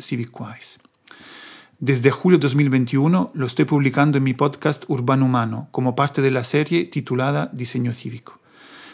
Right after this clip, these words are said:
De esta forma podrás acceder a su contenido desde tu plataforma favorita de podcast o desde mi página web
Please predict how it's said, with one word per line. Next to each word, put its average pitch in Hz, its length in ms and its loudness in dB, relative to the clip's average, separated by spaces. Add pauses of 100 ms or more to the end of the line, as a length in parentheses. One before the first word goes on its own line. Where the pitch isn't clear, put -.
(120)
De 135 120 2
esta 147 200 0
forma 156 320 2
podrás 131 300 0
acceder 135 480 -2
a - 60 -4
su - 160 -6
contenido 139 720 0
desde 127 340 -2
tu 127 100 -2
plataforma 135 540 0
favorita 139 400 -2
de 131 140 -2
podcast 117 640 -10 (380)
o 131 80 0
desde 127 280 2
mi 127 80 2
página 135 400 0
web 156 340 -2